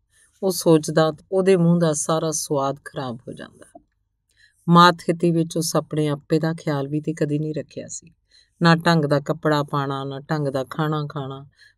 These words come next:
ਹਰ ਕੰਮ 'ਚ ਤਾਵਲ, ਹਰ ਗੱਲ 'ਚ ਛੇਤੀ, ਹਰ ਰੋਜ਼ ਦੇਰੀ ਹੋ ਜਾਂਦੀ, ਹਰ ਮਾਮਲਾ ਉਚੇਚਾ, ਹਰ ਮਿਸਲ ਤੁਰਤ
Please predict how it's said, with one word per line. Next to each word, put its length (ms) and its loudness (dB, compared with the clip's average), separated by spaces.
ਹਰ 120 2
ਕੰਮ 340 4
'ਚ 120 -2
ਤਾਵਲ, 380 -2
ਹਰ 260 2
ਗੱਲ 340 2
'ਚ 220 -8
ਛੇਤੀ, 460 -8
ਹਰ 180 6
ਰੋਜ਼ 420 2
ਦੇਰੀ 340 0
ਹੋ 160 -6
ਜਾਂਦੀ, 400 -10
ਹਰ 480 2
ਮਾਮਲਾ 460 2
ਉਚੇਚਾ, 640 -6
ਹਰ 260 0
ਮਿਸਲ 460 0
ਤੁਰਤ 420 -6